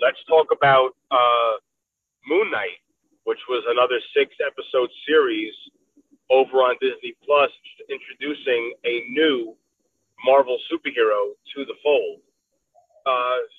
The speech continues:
all in all, man, I really enjoyed the series. Uh, I, I knew very little of who Moon Knight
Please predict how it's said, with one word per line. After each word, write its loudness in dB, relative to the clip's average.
all 8
in 4
all, 6
man, 0
I -2
really -2
enjoyed -4
the -20
series. -8
Uh, -2
I, -4
I -2
knew -2
very 0
little -2
of 0
who -2
Moon -6
Knight -4